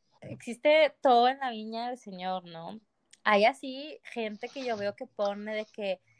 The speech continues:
soy un héroe y que la capa y traen esa, esa onda de que, y yo digo, ay, o sea,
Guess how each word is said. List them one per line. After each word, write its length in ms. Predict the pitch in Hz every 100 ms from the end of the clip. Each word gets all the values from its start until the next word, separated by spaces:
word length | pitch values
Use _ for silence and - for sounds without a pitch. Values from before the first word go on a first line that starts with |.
| _
soy 300 | _ 240 214
un 120 | 240 247
héroe 460 | 196 190 208 214
y 40 | 208
que 160 | 208
la 140 | 190 180
capa 760 | - 160 156 165 _ 196 196
y 320 | 180 170 170 -
traen 420 | 196 190 214 247
esa, 920 | 240 226 - 240 240 226 208 185 180 -
esa 340 | 196 - 220
onda 340 | 220 202 202 220
de 140 | 214
que, 240 | - 175 180
y 160 | 185
yo 80 | 170
digo, 160 | 170 170 156
ay, 160 | 214 254
o 40 | 208
sea, 560 | - 170 156 151 156